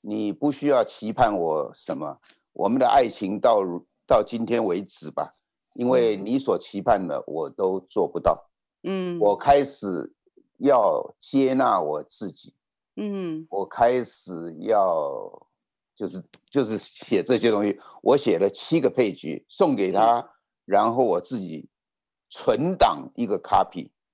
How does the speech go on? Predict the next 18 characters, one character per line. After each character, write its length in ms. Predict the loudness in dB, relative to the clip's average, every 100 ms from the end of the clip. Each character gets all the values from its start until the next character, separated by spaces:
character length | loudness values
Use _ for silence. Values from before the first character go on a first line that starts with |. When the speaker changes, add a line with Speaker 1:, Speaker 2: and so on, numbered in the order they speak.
| _ 2
Speaker 2:
<laughs> 920 | 2 4 0 2 -2 0 -2 0 2
Speaker 1:
那， 140 | 4 4
那 160 | 4
时 100 | 6
候 140 | 6 6
我 180 | 2
们 160 | 2 2
已 200 | 0 -4
经 580 | -2 0 0 -4 -8 -12
孩 260 | 0 0
子 140 | 0 0
都 140 | 2
大 200 | 4 4
了， 200 | 0 -2 _ _ _ -8
Speaker 2:
嗯。 160 | -2
Speaker 1:
那 380 | 2 2 0 -2
我 280 | -6 -4 -2
们， 480 | -2 -2 -2 -6